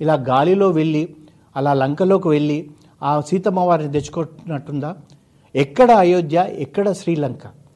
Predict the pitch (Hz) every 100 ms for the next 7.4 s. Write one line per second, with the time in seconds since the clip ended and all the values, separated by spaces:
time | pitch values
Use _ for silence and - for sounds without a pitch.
0 | _ _ 120 127 117 110 131 - - 196
1 | 208 269 254 247 240 226 208 180 131 -
2 | - - _ _ _ _ - 143 165 127
3 | 151 208 269 233 147 117 - - - 135
4 | 151 175 - 151 220 226 220 160 165 233
5 | 247 240 - 226 214 208 208 208 196 143
6 | 156 147 143 208 160 160 165 - 180 170
7 | 151 139 117